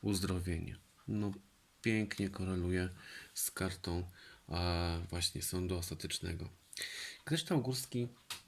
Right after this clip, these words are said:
mm, odpowiada za układ, e, oddechowy, układ immunologiczny, za nasze oczy.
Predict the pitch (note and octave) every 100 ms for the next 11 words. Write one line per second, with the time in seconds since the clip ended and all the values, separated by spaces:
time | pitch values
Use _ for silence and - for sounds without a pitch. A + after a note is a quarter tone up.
0 | - A2 A2 G#2+ G#2+ - - G2 G#2+ G2
1 | G2+ G2+ - - - - - F#2 G2+ F#2+
2 | F2+ G#2 G2 G2 F#2 F2+ - F#2 F2+ F2
3 | F2 E2+ E2 - - - - - - -
4 | C3+ C#3+ C#3 - F#2+ F#2+ F2+ F2+ F2 -
5 | F#2+ - F#2+ F#2+ - - - - G2+ G2+
6 | A2+ C3+ D3 G#2 G2+ G2 - F#2+ F2+ -
7 | - - - F#2 G#2+ C3+ - - F#2 F2+
8 | - C#2+